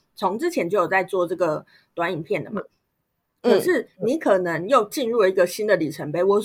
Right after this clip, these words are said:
Speaker 1: 我指的是心境上的，好像又有了，诶，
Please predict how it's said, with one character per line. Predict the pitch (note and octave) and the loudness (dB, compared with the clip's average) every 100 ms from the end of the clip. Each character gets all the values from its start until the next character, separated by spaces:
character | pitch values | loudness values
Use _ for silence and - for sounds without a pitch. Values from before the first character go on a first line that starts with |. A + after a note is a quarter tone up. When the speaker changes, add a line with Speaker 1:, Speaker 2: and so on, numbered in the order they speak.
| - | 0
Speaker 1:
我 | G#3 A3+ | 0 0
指 | F3 | -2
的 | D#3 | -4
是 | E3+ G3+ | -2 -2
心 | G3+ F#3 F#3+ | -2 -4 -2
境 | F#3+ D#3+ | -4 -2
上 | - D3 - | -6 -6 -10
的， | - _ _ _ | -20 _ _ _
好 | D4 | 0
像 | F#4+ F4 | 2 2
又 | F4 | 0
有 | A#3+ F#3 E3 | 2 2 2
了， | F3 E3+ E3 _ _ - | 0 -2 -4 _ _ -4
诶， | F4 | -4